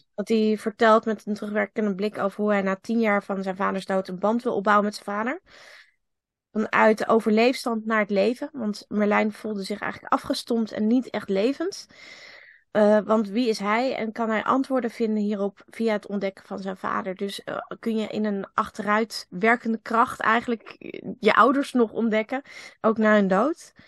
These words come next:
Ehm, hij gaat interviews aan met mensen en vrienden en bekenden van zijn vader, Antonie Kamerling, om te praten over het leven van hem, over zijn plotselinge dood door zelfmoord en hoe het nu gaat met al die mensen.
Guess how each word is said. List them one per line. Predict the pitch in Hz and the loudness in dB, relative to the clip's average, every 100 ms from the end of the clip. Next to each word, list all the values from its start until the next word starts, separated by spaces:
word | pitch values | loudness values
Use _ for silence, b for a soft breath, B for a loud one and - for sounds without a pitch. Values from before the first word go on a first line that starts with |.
| B B B B _ _ _ | B B B B _ _ _
Ehm, | - 202 208 208 208 208 | -4 0 2 4 2 2
hij | 233 | 0
gaat | - 262 - | 2 2 2
interviews | 277 - 320 - | -2 0 -2 0
aan | 269 | 2
met | 285 254 | 2 0
mensen | 262 262 - 285 320 | 0 -2 -4 -8 -8
en | 226 214 | -8 -8
vrienden | 254 247 240 | -4 -2 -2
en | 208 | -2
bekenden | - 262 330 | -4 -4 -4
van | - 302 | -4 -4
zijn | 285 269 | -4 -4
vader, | 254 247 247 - | -2 0 -2 -2
Antonie | 226 226 233 220 | -4 -4 -6 -4
Kamerling, | 220 208 202 202 196 | 0 0 0 -2 -6
om | 196 | -10
te | - - | -12 -6
praten | 214 214 226 - | -2 -2 -2 -4
over | 208 202 | -6 -4
het | 202 | -2
leven | 196 202 185 | -2 -2 -10
van | - 180 | -10 -10
hem, | 170 208 339 494 - B B B - | -4 -2 -2 -4 -14 B B B -4
over | 220 214 | -2 0
zijn | 220 214 | -2 0
plotselinge | 269 - 226 208 180 | -2 -2 -2 -2 0
dood | 196 190 | 0 0
door | - | -4
zelfmoord | 170 240 269 247 240 240 - | -4 -2 -2 0 0 -2 -6
en | - 208 | -2 0
hoe | 214 | 2
het | 220 | 0
nu | 214 226 | 0 0
gaat | 220 190 185 | 0 -4 -6
met | 180 | -10
al | 180 | -8
die | 180 | -6
mensen. | 180 175 175 - | -6 -6 -8 -10